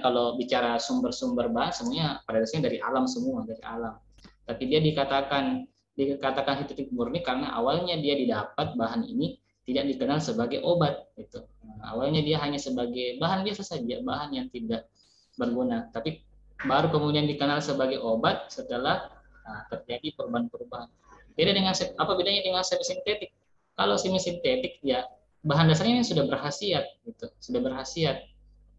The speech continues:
Baru disintetik lagi untuk mendapatkan lebih yang, mendapatkan khasiat yang lebih kuat atau yang, yang lebih apa, le-, pokoknya lebih baik lagi, gitu. Kan, Mbak, kalau misalnya nih morfin, morfin itu kan sudah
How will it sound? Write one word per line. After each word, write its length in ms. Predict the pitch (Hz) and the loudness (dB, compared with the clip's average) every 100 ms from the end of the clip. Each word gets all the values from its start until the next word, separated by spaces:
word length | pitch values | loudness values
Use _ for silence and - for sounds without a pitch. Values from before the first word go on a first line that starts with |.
| _ _ | _ _
Baru 160 | 120 156 | 0 2
disintetik 420 | 165 156 170 175 170 | 2 4 4 4 2
lagi 320 | 185 190 170 | 2 2 0
untuk 320 | 254 254 - | 0 -2 -2
mendapatkan 480 | 277 262 262 - 175 | -2 0 0 0 0
lebih 340 | 147 135 180 185 | 4 4 2 2
yang, 240 | 151 190 - _ _ | 2 0 -6 _ _
mendapatkan 500 | 139 135 139 160 170 | -2 0 0 0 0
khasiat 320 | 147 135 170 170 | 2 2 2 0
yang 160 | 139 | 2
lebih 480 | 135 131 135 131 - | 2 0 -2 -4 -4
kuat 400 | 170 175 180 - | 0 4 4 2
atau 240 | 127 127 | -4 0
yang, 320 | 170 151 151 147 131 - - - _ - | 2 2 2 0 0 -4 -12 -20 _ -6
yang 160 | 127 127 | -2 0
lebih 320 | 127 127 127 | 2 4 2
apa, 240 | - - 160 | 2 0 2
le-, 320 | 139 139 - | 0 -2 -6
pokoknya 260 | 143 156 139 | 0 2 2
lebih 240 | 127 127 127 | 2 2 2
baik 220 | 160 165 | 2 4
lagi, 320 | 165 165 139 | 2 2 -2
gitu. 240 | - - 113 - _ | -4 -12 -16 -18 _
Kan, 240 | 160 185 160 | -2 2 2
Mbak, 400 | 135 - - - _ | 2 0 -8 -18 _
kalau 400 | - 131 131 131 | -6 0 2 2
misalnya 400 | - 143 151 160 | -2 -4 0 2
nih 120 | 151 | 2
morfin, 440 | 135 151 160 139 - | 2 2 0 -2 -2
morfin 360 | 143 196 214 208 | 0 0 0 -2
itu 160 | 220 | -2
kan 160 | 294 339 | -6 -6
sudah 480 | 214 139 139 139 | 0 4 6 4